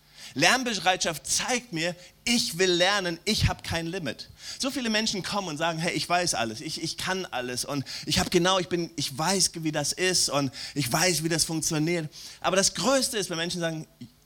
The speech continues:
„Ich will lernen.“ Ich weiß, dass ich vom Typ her nicht immer so gestrickt war, aber irgendwann hat's bei mir Klick gemacht. Und ich weiß noch,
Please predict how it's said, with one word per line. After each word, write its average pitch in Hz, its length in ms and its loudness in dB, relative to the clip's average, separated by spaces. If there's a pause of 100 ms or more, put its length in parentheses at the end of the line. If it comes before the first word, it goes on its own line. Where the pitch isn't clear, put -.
(120)
„Ich - 540 0 (180)
will 135 440 -2 (520)
lernen.“ 90 440 -6 (1080)
Ich 151 120 -4
weiß, 196 200 4
dass 185 200 0
ich 170 340 0 (600)
vom 160 220 -2
Typ - 260 2
her 180 140 2
nicht 196 220 0
immer 175 420 0 (100)
so 165 240 0
gestrickt 180 460 0
war, 151 80 0
aber 156 240 -4
irgendwann 185 320 -2
hat's 165 100 -8
bei 165 100 -8
mir 156 140 -2
Klick 185 240 -8
gemacht. 135 320 -6
Und 131 80 -8
ich 135 100 -6
weiß 165 220 2
noch, 156 200 -4